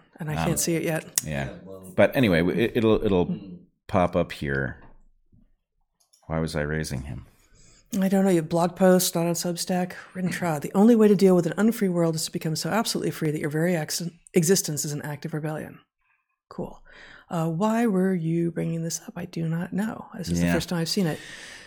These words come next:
Speaker 2: Um, I can't remember exactly. I mean, it seems to me that, uh, I think it's a he. The, his analysis is excellent with respect to the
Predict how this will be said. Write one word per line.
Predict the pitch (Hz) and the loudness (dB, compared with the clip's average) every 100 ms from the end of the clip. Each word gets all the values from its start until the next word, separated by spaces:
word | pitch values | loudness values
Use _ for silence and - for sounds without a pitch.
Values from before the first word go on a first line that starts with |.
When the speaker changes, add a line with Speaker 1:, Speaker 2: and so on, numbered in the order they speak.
| - - | -18 -2
Speaker 2:
Um, | 123 120 117 - - _ _ _ _ _ - | 2 4 2 -2 -16 _ _ _ _ _ -4
I | 139 | -2
can't | 139 - 151 127 | -2 0 0 2
remember | 101 98 92 78 | 2 2 2 0
exactly. | 76 87 76 98 | 0 0 0 2
I | |
mean, | 113 | 4
it | 104 87 | 4 2
seems | - 135 127 | 4 4 4
to | 110 | 2
me | 107 | 2
that, | 95 - - | 2 0 -4
uh, | 85 78 78 | -2 0 -2
I | 76 | -2
think | 131 95 | -4 -4
it's | - | -6
a | - | -8
he. | 73 65 65 80 - 92 78 - | -8 -8 -6 -8 -12 -14 -14 -16
The, | 85 87 78 76 80 | -10 -6 -4 -4 -6
his | 95 95 | -4 -2
analysis | 90 98 107 101 92 - 71 - - | 0 2 4 2 0 -4 -6 -8 -8
is | 82 76 73 69 69 67 - - _ _ | -8 -6 -4 -6 -8 -10 -12 -16 _ _
excellent | 104 - - 85 73 | -2 -2 -2 -4 -6
with | 67 - | -8 -10
respect | 73 - 78 69 - | -12 -6 -6 -6 -10
to | |
the | 64 67 65 64 64 | -10 -8 -8 -8 -12